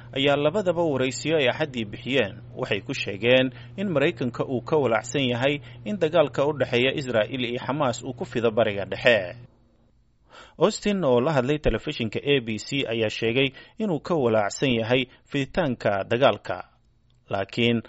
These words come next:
Maraykanka uu awood u leeyahay inuu ka jawaabo. Wuxuu intaa ku daray in markab ay leeyihiin ciidamada badda ee Maraykanka uu soo riday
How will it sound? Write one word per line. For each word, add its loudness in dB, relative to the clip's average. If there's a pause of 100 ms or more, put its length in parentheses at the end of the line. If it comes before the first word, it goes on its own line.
(160)
Maraykanka 0
uu 2
awood 0
u 0
leeyahay 2
inuu 0
ka -2
jawaabo. 0 (680)
Wuxuu -4
intaa 0
ku -4
daray 4 (240)
in -2
markab -2
ay -2
leeyihiin -2
ciidamada 0
badda 2
ee -2
Maraykanka -2
uu -10
soo -2
riday 0